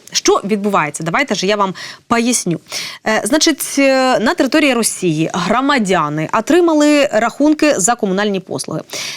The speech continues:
Е, ну, і там, як ви розумієте, в тих самих комунальних, е, послугах, е, цифри, е,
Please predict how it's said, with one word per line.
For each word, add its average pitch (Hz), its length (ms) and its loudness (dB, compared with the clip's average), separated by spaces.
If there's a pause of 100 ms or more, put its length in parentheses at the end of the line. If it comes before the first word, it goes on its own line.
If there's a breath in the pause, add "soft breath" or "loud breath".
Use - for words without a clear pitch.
(180 loud breath)
Е, 202 440 2
ну, 247 420 2
і 220 200 4
там, 262 300 0
як 285 180 0
ви 220 80 2
розумієте, 180 380 0
в 170 60 -8
тих 190 200 -2
самих 170 280 -4
комунальних, 170 640 -2
е, 190 100 0
послугах, 302 640 2
е, 196 380 2
цифри, 339 400 2
е, 254 360 0